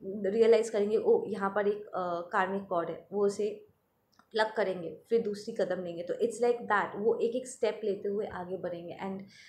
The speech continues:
they'll be, इसे हम exactly, अ, journey कह सकते हैं right now, because वो physically move करेंगे, वो रास्ता तय करेंगे। They'll be traveling from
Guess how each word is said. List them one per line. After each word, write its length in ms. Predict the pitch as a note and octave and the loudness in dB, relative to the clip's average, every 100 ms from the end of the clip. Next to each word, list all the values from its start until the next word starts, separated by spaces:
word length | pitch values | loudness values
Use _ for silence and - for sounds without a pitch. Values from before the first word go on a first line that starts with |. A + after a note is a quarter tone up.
| - - _ _ _ G#3+ | -20 -20 _ _ _ -12
they'll 400 | G#3+ G3 A#3 A3 | -6 4 4 4
be, 280 | A#3 A3+ A3 - - _ _ _ _ _ _ _ _ | 0 -2 -4 -8 -18 _ _ _ _ _ _ _ _
इसे 340 | C4+ D4 F4+ F#4 | -2 0 2 2
हम 500 | D#4+ D#4 D#4 - - | 4 4 2 -4 -10
exactly, 580 | A3+ G3+ G#3 G3+ A3+ A3+ A#3 - _ _ _ _ _ _ _ - | -4 2 2 2 -2 -2 -2 -6 _ _ _ _ _ _ _ 0
अ, 380 | G#3 G3+ - G#3 | 4 4 2 2
journey 340 | A3 G3 A3 | 4 4 4
कह 180 | A#3 A#3 | 2 0
सकते 300 | A#3 A#3+ B3+ | 0 -2 0
हैं 80 | A#3+ | 0
right 280 | G#3 G#3 | 0 0
now, 220 | A#3+ C4 G#3+ | -2 -2 -2
because 320 | G#3 G#3+ G3+ | 0 -2 2
वो 120 | A#3 | 0
physically 800 | A#3+ - - A#3+ G#3 C4 C#4+ C#4 | 0 -8 -4 -2 -2 -6 -4 -2
move 280 | A#3+ G#3 G3 | -2 -2 -6
करेंगे, 560 | - F3+ - - - - _ _ - _ _ _ _ _ _ _ _ _ _ _ _ _ - | -4 -4 -4 -10 -16 -16 _ _ -20 _ _ _ _ _ _ _ _ _ _ _ _ _ -6
वो 120 | F#3+ | 0
रास्ता 440 | G3 F#3+ F#3+ - A3 | 4 4 4 0 0
तय 280 | G#3+ F#3+ | 2 0
करेंगे। 400 | F#3 F#3 F3 F3 | 0 -2 -4 -4
They'll 240 | F3 F#3 F3+ | -6 -4 -2
be 300 | G3+ G3 - | -2 -2 0
traveling 460 | F#3 F3+ G3+ G#3+ | 2 2 -4 -6
from 220 | G#3 F#3 | -4 -2